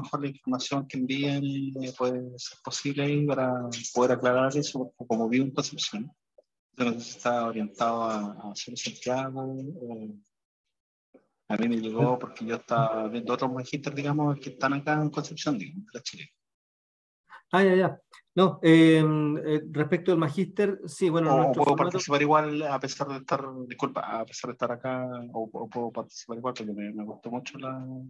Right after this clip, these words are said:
Speaker 2: Sí,
Speaker 1: me
Speaker 2: nuestra
Speaker 1: gusta mucho,
Speaker 2: escuela de
Speaker 1: digamos, la
Speaker 2: posgrado, sí, nuestra escuela de posgrado, eh,
Speaker 1: Mm.
Speaker 2: desde, bueno, desde pandemia definió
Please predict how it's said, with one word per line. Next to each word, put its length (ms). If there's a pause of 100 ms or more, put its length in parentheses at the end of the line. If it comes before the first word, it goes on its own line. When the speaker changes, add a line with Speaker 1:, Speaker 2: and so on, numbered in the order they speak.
(520)
Speaker 2:
Sí, 220
Speaker 1:
me 40
Speaker 2:
nuestra 240
Speaker 1:
gusta 0
mucho, 140 (100)
Speaker 2:
escuela 20
de 60
Speaker 1:
digamos, 240
la 60
Speaker 2:
posgrado, 260 (380)
sí, 260
nuestra 240
escuela 220
de 80
posgrado, 720
eh, 520
Speaker 1:
Mm. 40
Speaker 2:
desde, 480 (100)
bueno, 320
desde 200
pandemia 460
definió 1000